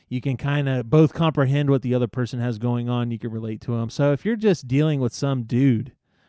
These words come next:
or some chick that's always just got some madness, chaos going on, it's, if you can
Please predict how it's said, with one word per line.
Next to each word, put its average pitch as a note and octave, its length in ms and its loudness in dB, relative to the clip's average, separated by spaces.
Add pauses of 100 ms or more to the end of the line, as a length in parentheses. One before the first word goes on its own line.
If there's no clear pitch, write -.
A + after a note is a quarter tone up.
or C3 120 0
some C3 240 -2
chick B2+ 320 -6
that's G#2+ 180 -10
always C3 280 2
just - 200 -14
got A#2 220 -10
some B2 320 -4
madness, B2 640 -2 (180)
chaos D3 440 0
going G#2 220 -6
on, A2 60 -4
it's, - 140 -6 (320)
if D3 160 -4
you B3 80 2
can G3 320 2